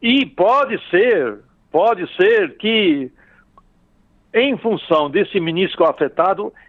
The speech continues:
ele não esteja em condições de jogar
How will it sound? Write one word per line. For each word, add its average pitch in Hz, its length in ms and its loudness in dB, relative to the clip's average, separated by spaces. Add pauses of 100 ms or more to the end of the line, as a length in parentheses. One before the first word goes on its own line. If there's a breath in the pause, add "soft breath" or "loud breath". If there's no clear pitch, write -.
ele 185 140 4
não 240 220 0
esteja 143 800 -4 (240)
em 247 180 0
condições 214 720 0 (680 soft breath)
de 214 140 0
jogar 190 640 0